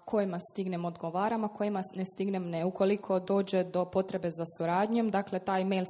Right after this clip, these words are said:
stoji tu i javljam im se. Dakle, nemoguće je svima odgovoriti u najbržem roku. Dakle, moram napomenuti da sam ja trenutno jedina zaposlena osoba u ustanovi koja obavlja više djelatnosti trenutno, tako da, nažalost, na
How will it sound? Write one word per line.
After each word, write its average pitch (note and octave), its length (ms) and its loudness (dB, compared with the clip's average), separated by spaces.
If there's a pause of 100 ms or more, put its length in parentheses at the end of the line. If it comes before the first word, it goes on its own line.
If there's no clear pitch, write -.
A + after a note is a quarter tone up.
stoji F#3 280 2
tu A3+ 440 0
i G3 180 -2
javljam D#3 420 -2
im D#3+ 140 -8 (120)
se. - 100 -8
Dakle, D#3+ 280 -4
nemoguće F#3+ 600 0
je F3 180 -4 (320)
svima F#3+ 520 2
odgovoriti F3 680 -2 (100)
u F3 100 -10
najbržem E3 580 -4
roku. - 360 -10 (280)
Dakle, E3+ 240 -4
moram F#3+ 300 2
napomenuti F3+ 640 -2
da E3+ 100 0
sam F3+ 160 -4
ja F#3+ 120 2
trenutno F#3+ 440 -2
jedina F#3 420 2
zaposlena E3+ 680 0
osoba D#3+ 500 0
u E3+ 120 -6
ustanovi A3+ 680 4 (440)
koja F3+ 300 2
obavlja F3 420 0
više E3 280 -4
djelatnosti F3 580 -4
trenutno, F#3 400 -4
tako E3+ 320 -4
da, F3 140 -4
nažalost, F3 680 -2
na E3 100 -8